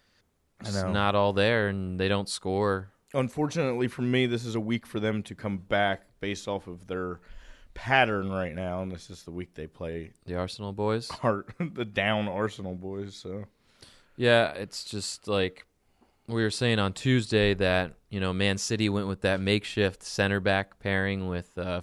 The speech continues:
Speaker 2: Fernandinho, and they even had Rodri
Speaker 1: Yeah.
Speaker 2: playing center back, so will they go forward with that? <laughs> Is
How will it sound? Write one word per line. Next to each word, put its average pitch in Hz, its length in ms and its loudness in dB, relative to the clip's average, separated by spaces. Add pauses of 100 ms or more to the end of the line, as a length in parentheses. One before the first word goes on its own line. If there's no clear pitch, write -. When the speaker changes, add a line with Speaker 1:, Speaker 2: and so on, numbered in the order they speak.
Speaker 2:
Fernandinho, 95 760 2
and 92 120 -4
they 92 80 -2
even 92 140 -2
had 90 200 -4
Rodri 98 640 -2 (220)
Speaker 1:
Yeah. 110 340 0 (100)
Speaker 2:
playing 110 260 0
center 110 300 2
back, 110 380 2
so 87 500 -2 (680)
will 104 140 0
they 98 140 4
go 98 120 4
forward 98 420 0
with 101 180 -4
that? 107 280 -2
<laughs> - 60 -14
Is 95 380 -6